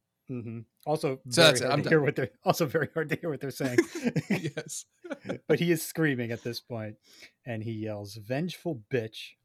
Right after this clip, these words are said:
Speaker 1: living off me, thinking that you're better than me." In the,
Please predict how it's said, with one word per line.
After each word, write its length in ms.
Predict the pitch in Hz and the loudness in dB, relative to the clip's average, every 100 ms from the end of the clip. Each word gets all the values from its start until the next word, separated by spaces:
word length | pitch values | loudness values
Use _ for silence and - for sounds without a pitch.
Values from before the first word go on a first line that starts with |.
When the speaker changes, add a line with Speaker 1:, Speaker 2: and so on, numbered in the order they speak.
| - | -10
Speaker 1:
living 460 | 120 143 160 160 | -2 0 0 -2
off 360 | 127 127 123 - | -2 -4 -4 -8
me, 420 | 123 117 101 101 - _ _ _ _ _ _ - | -4 -4 -4 -10 -14 _ _ _ _ _ _ -2
thinking 460 | 180 175 185 151 | -2 -2 -4 -4
that 180 | 135 143 | -6 -4
you're 200 | 135 127 - _ | -4 -4 -8 _
better 400 | 143 147 127 104 | -4 -2 -4 -6
than 300 | 98 98 101 | -10 -12 -12
me." 300 | 95 98 110 _ _ _ _ _ _ _ _ _ _ _ _ _ _ _ - | -14 -16 -20 _ _ _ _ _ _ _ _ _ _ _ _ _ _ _ -10
In 100 | |
the, 80 | 113 | -8